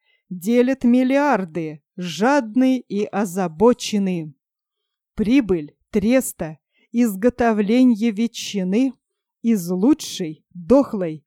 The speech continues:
чикагской собачины. Сороковой. У спальни опереточной дивы.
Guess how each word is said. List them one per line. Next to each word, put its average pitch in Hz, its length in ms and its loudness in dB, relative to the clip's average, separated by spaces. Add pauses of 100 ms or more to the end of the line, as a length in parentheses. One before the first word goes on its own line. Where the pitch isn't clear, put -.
(120)
чикагской 214 880 -2
собачины. 185 1040 -6 (1300)
Сороковой. 233 920 0 (840)
У 330 140 2
спальни 247 840 2 (120)
опереточной 240 960 0
дивы. 170 560 -4